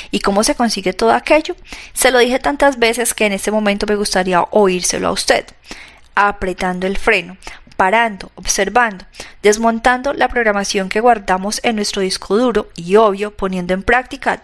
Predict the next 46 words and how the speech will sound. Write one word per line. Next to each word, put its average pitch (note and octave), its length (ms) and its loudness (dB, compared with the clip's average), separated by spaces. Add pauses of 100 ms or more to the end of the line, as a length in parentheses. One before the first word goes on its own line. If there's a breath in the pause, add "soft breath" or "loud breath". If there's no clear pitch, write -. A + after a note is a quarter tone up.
todo B3+ 260 4
lo C4+ 180 0
que - 120 -2
aquí D#4+ 420 2
se - 240 0
sugiere - 480 -6 (680 loud breath)
para B3+ 220 4
recuperar G3+ 480 -2
el F3 120 -2
balance F#3+ 460 -2
en F3+ 60 -12
todas F3+ 180 0
las G3+ 160 -2
esferas A3+ 480 2
que G3+ 160 2
nos E3+ 160 -8
componen. E3+ 540 -8 (440 loud breath)
Pero C#4 200 2
no C#4 140 2
solo E4 220 -2
pretendía G3 520 0
decirle G3 500 0
que G3 160 -2
esto F3+ 220 -4
es - 80 -6
posible A3+ 480 2
y A3 80 -4
mostrarle F#3 480 -2
las A3+ 160 0
pruebas F#3 220 -4
científicas A3+ 600 -2
que - 80 -6
corroboran F3 640 0
este - 240 -2
discurso. G#3+ 520 0 (460 loud breath)
Quiero D4+ 240 2
que E4+ 140 0
lo A#3 160 4
viva A#3 240 2
y C4+ 60 -2
que G#3+ 120 -2
sea G3+ 180 0
usted A#3 360 2
la A#3+ 100 2
mejor F#3 380 -2
evidencia. G3 600 0